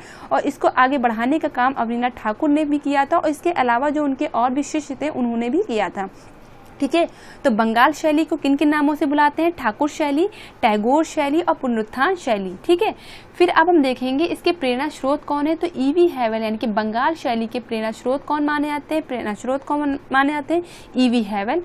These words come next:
और संस्थापक कौन माने जाते हैं, अवनींद्रनाथ ठाकुर। ठीक है, तो सबसे पहले आपको ध्यान क्या रखना है, जब ईवी हैवल मद्रास स्कूल में, अ, प्रिंसिपल बने थे, आपको बताया था मैंने, अठारह सौ चौरासी में ये मद्रास स्कूल में प्रिंसिपल बने थे। उसके बाद इनका ट्रांसफ़र कहाँ से हो,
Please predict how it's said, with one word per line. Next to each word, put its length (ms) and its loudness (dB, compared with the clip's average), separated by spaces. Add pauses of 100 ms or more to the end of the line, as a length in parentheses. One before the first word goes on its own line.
(260)
और 60 -2
संस्थापक 760 0
कौन 200 2
माने 220 0
जाते 240 -2
हैं, 80 -2
अवनींद्रनाथ 460 -2
ठाकुर। 340 -6 (380)
ठीक 160 4
है, 140 0
तो 200 -4 (140)
सबसे 220 -2
पहले 220 2
आपको 180 0
ध्यान 320 0
क्या 140 0
रखना 240 -2
है, 60 0
जब 120 -2 (100)
ईवी 280 4
हैवल 360 0
मद्रास 460 2
स्कूल 340 0
में, 240 2
अ, 40 -6 (640)
प्रिंसिपल 480 0
बने 260 0
थे, 120 -6
आपको 260 2
बताया 280 0
था 120 -6
मैंने, 260 -2
अठारह 360 -4
सौ 120 -6
चौरासी 560 0
में 140 2
ये 100 2
मद्रास 480 0
स्कूल 280 -6
में 80 -2
प्रिंसिपल 420 -2
बने 320 -2
थे। 160 -2
उसके 320 -6
बाद 200 0
इनका 180 -2
ट्रांसफ़र 400 -4
कहाँ 240 -4
से 100 -4
हो, 180 -4